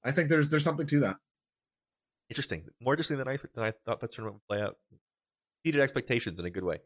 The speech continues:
Speaker 1: Especially, just think of, we, I think we were unanimous on Jade Cargill at the beginning.
Speaker 2: I, I, I wanted to be like Serena. <laughs>
Speaker 1: Right.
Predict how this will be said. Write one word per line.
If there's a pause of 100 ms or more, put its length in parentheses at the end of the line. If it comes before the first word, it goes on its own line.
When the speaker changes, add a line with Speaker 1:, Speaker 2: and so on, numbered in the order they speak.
(1300)
Speaker 1:
Especially,
just
think
of,
we,
I
think
we
were
unanimous
on
Jade
Cargill
at
the
beginning. (800)
Speaker 2:
I,
I, (100)
I
wanted
to (480)
be
like
Serena. (1080)
<laughs>
Speaker 1:
Right.